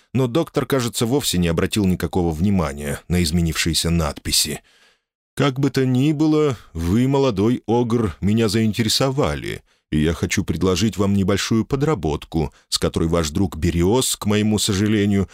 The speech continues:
справиться не в состоянии, равно как и подавляющее большинство его коллег на этих забытых многоликим островах. Здешние учёные, к моей досаде, слишком уж настороженно относятся к тонатологии,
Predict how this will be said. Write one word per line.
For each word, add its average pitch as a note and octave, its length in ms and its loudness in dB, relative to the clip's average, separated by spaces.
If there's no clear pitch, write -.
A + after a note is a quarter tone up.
справиться E3+ 500 -2
не C3 120 0
в - 40 -4
состоянии, C2+ 920 -4
равно E2 340 0
как F2+ 220 -2
и - 20 -2
подавляющее F2 640 0
большинство F2+ 580 0
его F2 200 0
коллег D2 560 -2
на C2 100 -4
этих D2+ 320 -2
забытых D#2+ 500 -2
многоликим D2+ 640 0
островах. - 800 -4
Здешние D3 560 0
учёные, F3 580 0
к - 80 -14
моей D#3 240 2
досаде, C3 800 0
слишком A#2+ 480 -2
уж - 260 -2
настороженно G2 800 0
относятся C#2+ 580 -2
к - 80 -8
тонатологии, C#2 1040 -2